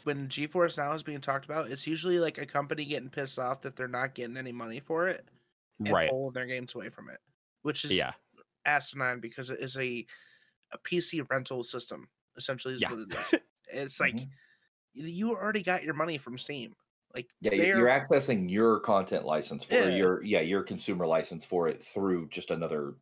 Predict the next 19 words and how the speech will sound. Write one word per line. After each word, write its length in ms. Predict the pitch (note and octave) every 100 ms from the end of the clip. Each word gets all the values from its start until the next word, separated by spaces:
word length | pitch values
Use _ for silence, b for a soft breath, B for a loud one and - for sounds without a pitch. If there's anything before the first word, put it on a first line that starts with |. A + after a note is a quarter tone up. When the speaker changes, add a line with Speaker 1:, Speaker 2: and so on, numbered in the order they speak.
| -
Speaker 3:
server. 360 | - F2 A#1+ -
That's 180 | G#2+
like 260 | A#2 G2+ - b _ -
the 60 |
difference 280 | G#2 C3 A#2+
in 60 | F#2+
Speaker 2:
Mm-hmm. 40 |
Speaker 3:
me 80 | F#2
watching 420 | F2+ F#2+ - F#2
something 320 | - F#2+ F#2
on 240 | F2 E2+ E2
Hulu 600 | C3+ A#2+ G2+ F#2 F2 -
in 240 | F2+ E2+
the 80 | F2
living 240 | A#2+ G#2+
room 280 | F#2 F2+ E2+ G2
and 80 | F#2
then 60 |
just 220 | D#2+ D#2+